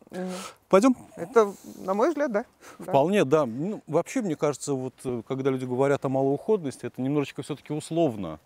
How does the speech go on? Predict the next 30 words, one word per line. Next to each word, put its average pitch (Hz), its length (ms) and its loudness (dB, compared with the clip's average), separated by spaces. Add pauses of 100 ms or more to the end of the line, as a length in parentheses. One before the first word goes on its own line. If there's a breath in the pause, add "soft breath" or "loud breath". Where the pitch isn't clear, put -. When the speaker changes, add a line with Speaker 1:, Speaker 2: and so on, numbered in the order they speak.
(480 loud breath)
Speaker 2:
Скажем 135 380 2
так, 156 260 2
это 143 280 4
относительно. 131 960 -2 (320 loud breath)
Speaker 1:
Относительно, 233 500 4
ну, 269 140 2
конечно, 233 500 0
но, 175 580 -2 (260)
ну, 185 360 -6 (600 soft breath)
ну, 175 720 -4
здесь 220 240 -2
сведено 254 420 -4
к - 120 -12
минимуму, 147 340 -8 (100)
правда. 143 360 -6 (200)
Speaker 2:
То 151 60 -2
есть 151 140 0
вот 143 180 -2
это 185 140 0
вот 147 240 0
тот - 240 -2
минимум 143 340 2
малоуходности, 120 720 -4
который, 98 420 -8 (300)
в 196 60 -12
Speaker 1:
Да-да-да. 185 160 -4
Speaker 2:
принципе, 156 360 -2
вообще 135 320 -2
возможен. 101 540 -6
Speaker 1:
Ну, 226 200 -10